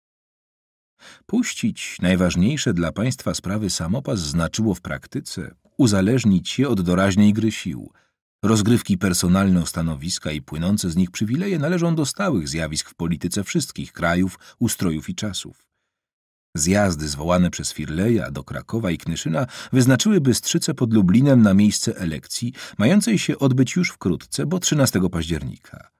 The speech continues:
Ale w Łowiczu i w Kaskach koło Sochaczewa, gdzie obradowano pod egidą Uchańskiego, zapadły inne uchwały. Kardynał Komendone pierwszy podobno obrócił własne oczy i uwagę swoich ludzi na Warszawę.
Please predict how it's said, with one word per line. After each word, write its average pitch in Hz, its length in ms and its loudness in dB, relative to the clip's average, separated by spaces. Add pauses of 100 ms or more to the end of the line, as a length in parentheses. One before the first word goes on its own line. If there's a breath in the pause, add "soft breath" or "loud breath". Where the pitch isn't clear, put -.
(600 loud breath)
Ale 170 500 0
w 82 100 -2
Łowiczu 113 500 4
i 104 100 4
w - 80 -8
Kaskach - 460 -4
koło 78 260 -6
Sochaczewa, 82 640 -2 (240)
gdzie 104 260 2
obradowano 110 840 4
pod - 320 -2
egidą 104 320 4
Uchańskiego, 147 680 -2 (120)
zapadły 180 420 0
inne 180 400 2
uchwały. 52 500 -16 (840 loud breath)
Kardynał 202 500 4
Komendone 123 680 6 (140)
pierwszy 78 540 0
podobno 98 420 0
obrócił 143 500 0
własne 156 400 -2
oczy 156 300 -4
i 143 120 0
uwagę 123 420 4
swoich 117 360 -2
ludzi 92 400 0
na 85 160 2
Warszawę. 58 600 -12